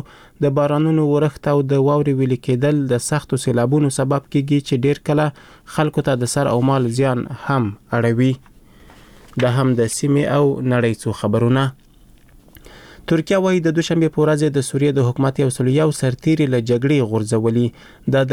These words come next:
ادلیب په شمال لویدیځ کې هغې بمبارۍ وروسته دي چې په کې پنځه ترکي سرتیري ووژل شول. د ادلیب دا سیمه د سوریې د حکومت د مخالفو وسلوالو وروستی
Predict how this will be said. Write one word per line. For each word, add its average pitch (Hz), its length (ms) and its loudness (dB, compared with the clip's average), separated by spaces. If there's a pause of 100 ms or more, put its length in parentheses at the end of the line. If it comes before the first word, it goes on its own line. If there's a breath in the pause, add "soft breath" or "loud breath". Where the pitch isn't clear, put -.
(120)
ادلیب 135 320 -2
په 135 140 0
شمال 127 320 0
لویدیځ 131 360 -2
کې 151 80 2 (120)
هغې 139 360 0
بمبارۍ 131 460 2
وروسته 139 400 -2
دي 156 160 0
چې - 80 -2 (120)
په 160 80 0 (100)
کې 151 200 -2
پنځه 135 240 0 (100)
ترکي 131 340 -2
سرتیري 131 560 0
ووژل 117 480 0
شول. 127 260 0 (640 loud breath)
د 131 140 2 (100)
ادلیب 131 380 -2
دا 123 60 2 (100)
سیمه 156 200 0 (100)
د 131 120 0
سوریې 143 300 0
د 127 140 0
حکومت 143 340 -2
د 135 140 2
مخالفو 143 480 -2
وسلوالو 147 480 0
وروستی 123 560 0